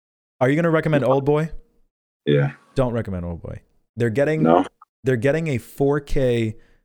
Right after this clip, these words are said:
Speaker 1: official release in America next year in theaters. I've never seen it,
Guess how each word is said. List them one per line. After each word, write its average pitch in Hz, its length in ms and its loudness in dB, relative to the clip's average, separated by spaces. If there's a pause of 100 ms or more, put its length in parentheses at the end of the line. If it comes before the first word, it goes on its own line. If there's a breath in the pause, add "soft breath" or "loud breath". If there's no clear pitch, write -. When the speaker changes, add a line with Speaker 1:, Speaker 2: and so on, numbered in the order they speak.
(300)
Speaker 1:
official 131 640 0
release 117 520 -2
in 117 160 -8
America 113 680 -2
next 107 420 -4
year 123 140 -4
in 107 220 -4
theaters. 135 540 -2
I've 107 180 -2
never 135 320 0
seen 175 280 -2
it, 104 200 -2